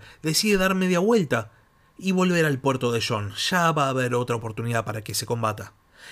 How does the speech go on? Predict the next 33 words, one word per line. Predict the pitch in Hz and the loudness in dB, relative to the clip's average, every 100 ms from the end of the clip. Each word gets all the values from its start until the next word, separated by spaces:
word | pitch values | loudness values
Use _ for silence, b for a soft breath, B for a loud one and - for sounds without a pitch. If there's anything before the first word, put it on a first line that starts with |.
| - | -10
Y | 131 | -6
es | 117 | -2
en | 143 | -2
este | 139 131 | -2 -4
momento, | 123 156 170 139 120 | -2 0 0 0 -2
cuando | 127 127 | -2 -2
las | 120 | -2
fuerzas | - 175 165 151 | -2 0 0 -2
atenienses | 120 131 143 147 - B B | -2 -2 -2 -2 -4 B B
estaban | 110 151 151 | -8 -4 -2
totalmente | 143 139 147 147 139 | 0 0 0 0 0
desorganizadas | 127 127 117 127 226 214 165 | 0 0 -2 -2 0 0 -2
porque | 135 - | -6 -6
estaban | - 180 165 | -6 -4 0
volviendo | 143 135 185 233 208 147 | 2 0 0 -2 0 0
a | |
sus | 127 | -2
fortificaciones, | 127 120 107 113 113 190 151 107 B B B B - | -4 -4 -4 -4 2 2 2 -2 B B B B -6
que | 151 | -2
Brásidas | 147 160 160 - 156 147 - | 2 2 2 2 2 2 -2
efectúa | 131 135 - 151 143 | -4 -4 2 2 2
una | 143 139 | 0 -2
salida | - 127 170 202 151 107 | -2 -2 0 4 4 2
de | 113 | 0
Anfípolis | 113 - 147 123 113 - B B B | -2 -2 -2 -2 -2 -4 B B B
y | 156 170 | 2 4
ataca | 156 156 170 156 156 | 4 2 2 2 0
al | 143 | 0
ejército | - 131 135 131 | 0 -2 0 -2
ateniense | 127 127 123 123 | -2 -4 -4 -4
por | 123 | -4
la | 120 | -4
retaguardia. | 117 113 113 110 107 104 | -4 -6 -8 -8 -10 -12